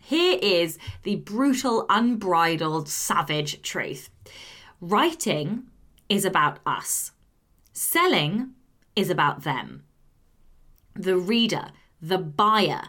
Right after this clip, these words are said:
the customers, the purchasers. If you want to write for you and only you, cool. Like, I do that sometimes too. But if you want to sell the shit that you're writing,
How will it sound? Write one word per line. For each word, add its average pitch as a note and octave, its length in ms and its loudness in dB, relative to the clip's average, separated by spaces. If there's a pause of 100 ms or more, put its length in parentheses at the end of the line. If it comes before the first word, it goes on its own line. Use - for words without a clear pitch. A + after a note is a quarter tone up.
(160)
the E3 220 -2
customers, - 920 -6 (280)
the F3 120 0
purchasers. - 1200 -2 (760)
If C4 160 0
you G4 180 6
want F#4 260 2
to E4+ 120 0
write G3 360 2
for - 140 -4
you C3+ 440 -4
and G#3 200 0
only E3 260 -2
you, - 340 -6
cool. - 400 -4 (200)
Like, - 220 -2
I D4 180 4
do E4+ 180 4
that C4+ 160 2
sometimes C4 500 0
too. G3+ 400 -2 (640)
But D4 100 0
if - 160 0
you D#4+ 100 4
want D4 320 0
to A#4 120 -4
sell F4 640 2
the A4 180 0
shit - 380 0
that F#4 100 0
you're F#4 180 2
writing, F#4 520 2